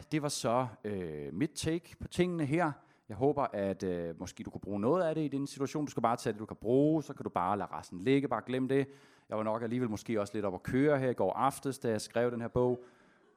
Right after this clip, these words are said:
Sådan er det bare overhovedet ikke, vel? Sådan er det ikke med den her bog med Bibelen. Enten så er den fuld af løgn, fra den ene ende til den anden,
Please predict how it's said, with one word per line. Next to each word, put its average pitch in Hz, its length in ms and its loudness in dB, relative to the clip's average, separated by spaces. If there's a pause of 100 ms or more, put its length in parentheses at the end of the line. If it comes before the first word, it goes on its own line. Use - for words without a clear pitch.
(760)
Sådan 170 260 -4
er 180 40 2
det 208 100 0
bare 170 140 -4
overhovedet 180 380 -4
ikke, 208 160 -8
vel? 117 160 -8 (1200)
Sådan 160 220 -6
er 180 80 -4
det 226 80 -6
ikke 170 160 -12
med 123 60 -10
den 98 140 -14
her 85 80 -18
bog 80 180 -10
med 71 80 -14
Bibelen. - 420 -18 (920)
Enten 214 300 2
så 220 100 0
er 220 40 0
den 214 80 0
fuld 247 340 -2
af 190 60 0
løgn, 185 340 -2 (200)
fra - 120 -8
den 113 160 -6
ene 214 240 -2
ende 202 120 -2
til 170 120 -2
den 107 80 -2
anden, 82 260 -6